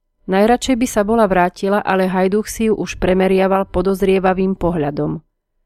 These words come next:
Na návrat bolo neskoro. Benecká pridala do kroku a toho zmiatlo. Vedel, kto je Benecká, ale nebol si na čistom, či ju má pustiť na poschodie. Povinnosť mu kázala nikoho nepustiť,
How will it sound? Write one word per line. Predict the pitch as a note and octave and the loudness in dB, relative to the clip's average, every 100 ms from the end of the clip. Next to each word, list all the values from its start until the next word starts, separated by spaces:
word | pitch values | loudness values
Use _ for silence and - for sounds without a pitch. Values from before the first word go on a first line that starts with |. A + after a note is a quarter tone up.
| _ _ _ | _ _ _
Na | A3+ A#3 | 0 2
návrat | A#3+ A3 G#3 G3+ | 4 4 4 4
bolo | F#3+ F#3+ | 4 2
neskoro. | F3 D3+ - - E3+ F3 _ _ _ _ _ _ _ _ _ _ - | 2 -2 -8 -6 -6 -8 _ _ _ _ _ _ _ _ _ _ -2
Benecká | A3 B3 F#3+ - F#3+ | 0 0 -2 -4 -2
pridala | G3 F#3 E3+ D3+ | 0 2 2 2
do | G3 | 0
kroku | G#3 G#3+ - - | 0 -2 -2 -4
a | - | -2
toho | F#3+ F#3 | -2 -2
zmiatlo. | F3 F3 D#3 D#3 D#3+ E3 _ _ _ _ _ _ _ _ | -2 -2 -4 -6 -12 -12 _ _ _ _ _ _ _ _
Vedel, | G#3 G#3 G3 G#3 A3 B3 | 0 2 4 4 2 0
kto | - A#3 | -2 0
je | G3 | 2
Benecká, | E3 E3+ F#3+ - - A3+ - | 2 0 0 -4 -4 -4 0
ale | G#3 | 0
nebol | G#3+ A3+ A#3 | 0 2 2
si | A3+ F#3+ | 0 0
na | F#3+ - | 0 -2
čistom, | G#3 - G#3 G3+ | -10 -4 -2 -2
či | - | -2
ju | A3 | 0
má | F#3+ E3+ | 0 -2
pustiť | G3 - G3+ F#3+ | -6 -4 -4 -2
na | |
poschodie. | E3 D#3+ - - D3+ D#3 E3+ _ _ _ _ _ _ _ _ _ _ _ - | -2 -4 -8 -10 -8 -8 -10 _ _ _ _ _ _ _ _ _ _ _ 0
Povinnosť | D4+ A#3 A3+ A#3+ G#3+ | 2 4 2 2 0
mu | |
kázala | G#3 A3 A3 A3 | 2 2 4 2
nikoho | G#3+ A3 A3+ F#3+ | 2 0 0 0
nepustiť, | F3 F3 F#3+ F#3 - A#3 A#3 - - | 0 -2 -4 -8 -8 -8 -8 -12 -20